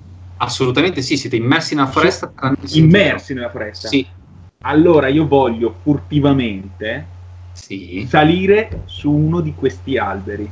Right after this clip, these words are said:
Speaker 1: Ok.
Speaker 2: Tagliare uno dei rami
Speaker 1: Sì.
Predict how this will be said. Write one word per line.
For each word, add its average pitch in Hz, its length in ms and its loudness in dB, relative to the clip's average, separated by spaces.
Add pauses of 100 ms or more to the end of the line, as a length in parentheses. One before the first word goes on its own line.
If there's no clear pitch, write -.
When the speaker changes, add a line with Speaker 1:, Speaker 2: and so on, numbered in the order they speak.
(280)
Speaker 1:
Ok. 123 540 -2 (1200)
Speaker 2:
Tagliare 151 560 6
uno 151 220 4
dei 127 240 2
rami 110 480 -4 (320)
Speaker 1:
Sì. 98 920 -8